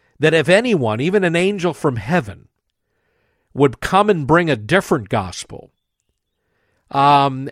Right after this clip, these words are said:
and not preach the true gospel, they were to be accursed or anathema. And he repeats this twice in the passage in Galatians chapter one, verses eight and nine. The reason is, is because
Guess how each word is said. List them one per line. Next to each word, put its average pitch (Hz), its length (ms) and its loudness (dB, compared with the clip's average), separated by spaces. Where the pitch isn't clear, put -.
and 143 200 -4
not 170 280 0
preach - 400 0
the 151 120 -4
true 240 460 0
gospel, - 720 -4
they 160 280 2
were 185 280 6
to - 220 -4
be 147 200 0
accursed - 680 -2
or 131 120 0
anathema. 127 680 -6
And 135 120 -2
he 147 80 -2
repeats 147 500 -2
this 156 180 -4
twice 202 480 0
in 139 100 -4
the 127 100 -4
passage 139 680 -4
in 127 400 -2
Galatians 143 560 0
chapter 143 400 -4
one, 135 380 -2
verses 127 340 -4
eight 139 200 -4
and 131 100 -10
nine. 165 220 -2
The 131 80 -2
reason 175 360 -6
is, 151 200 -4
is 151 80 -6
because 175 420 -2